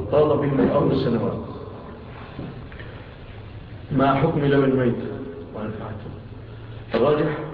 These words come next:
لبن الميت طاهر، وأنفعة الميت طاهر. قد كان الصحابة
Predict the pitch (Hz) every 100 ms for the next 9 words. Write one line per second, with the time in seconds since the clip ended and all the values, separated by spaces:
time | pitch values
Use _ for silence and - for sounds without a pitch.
0 | - - - 117 131 123 113 131 135 -
1 | - - - - - 101 92 92 - -
2 | 98 - - - - - - - - -
3 | - 110 113 123 139 - 101 101 127 131
4 | 120 98 95 87 - - - - - -
5 | - - - - 113 151 143 113 117 123
6 | 120